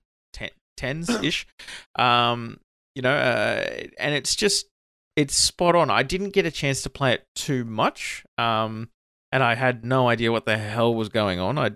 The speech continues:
it, they're weird game modes. It's not like you're running around chasing each other, killing each other. You, like, you defend to a certain point, and then it's like, and then it suddenly flashes up, "Oh, it's time to advance on the front." I'm like, "Oh, okay. Let,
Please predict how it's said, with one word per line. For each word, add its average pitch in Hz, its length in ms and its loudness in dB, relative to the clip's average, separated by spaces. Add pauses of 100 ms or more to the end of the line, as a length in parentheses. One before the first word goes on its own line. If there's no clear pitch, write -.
it, 113 220 -6
they're 120 140 4
weird 131 400 2
game 110 320 0
modes. 90 320 -4
It's - 180 -6
not 127 220 -4
like 127 200 -2
you're 120 140 -2
running 110 320 -2
around 98 340 -2
chasing 110 320 -4
each 107 140 -8
other, 101 280 -2 (440)
killing 156 420 0 (160)
each 143 140 -2
other. 190 160 4
You, 143 220 0
like, 131 320 2 (420)
you 143 80 -8
defend 143 400 -2
to 147 100 0
a 131 40 4
certain 127 260 0
point, 202 340 4
and 143 160 2
then 147 120 2
it's 131 160 -2
like, 123 340 4 (340)
and 143 120 4
then 135 80 2
it 123 80 -4
suddenly 160 260 0
flashes 131 460 -2
up, 120 180 2 (300)
"Oh, 233 320 10
it's 147 240 4
time 185 240 6
to 185 100 8
advance 143 480 4
on 165 80 -2
the 135 80 0
front." 175 380 0
I'm 127 120 0
like, 110 280 0
"Oh, 143 260 8
okay. 131 540 6 (640)
Let, 131 240 4